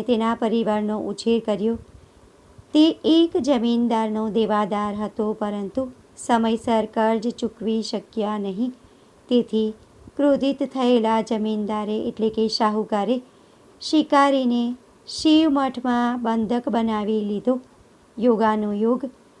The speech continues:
તે દિવસે શિવરાત્રિ હતી. સાહુકારના ઘરે પૂજા થઈ રહી હતી. શિકારીએ ધ્યાન લગાવીને શિવ ભગવાનને લગતી ધાર્મિક બાબતો સાંભળતો રહ્યો.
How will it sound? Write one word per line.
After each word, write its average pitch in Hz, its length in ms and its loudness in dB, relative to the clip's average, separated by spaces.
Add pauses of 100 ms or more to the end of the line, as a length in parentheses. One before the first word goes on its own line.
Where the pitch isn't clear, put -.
(140)
તે 311 220 6
દિવસે 254 580 2
શિવરાત્રિ 220 640 0
હતી. 247 320 -4 (420)
સાહુકારના 294 760 4
ઘરે 247 340 2
પૂજા 247 480 2
થઈ 247 260 0
રહી 220 320 -2
હતી. 214 300 -6 (560)
શિકારીએ 247 760 2
ધ્યાન 247 360 0
લગાવીને 214 720 -2 (540)
શિવ 330 380 2
ભગવાનને 240 680 0
લગતી 226 420 -2
ધાર્મિક 233 520 0
બાબતો 214 640 0
સાંભળતો 208 640 -4
રહ્યો. 208 320 -2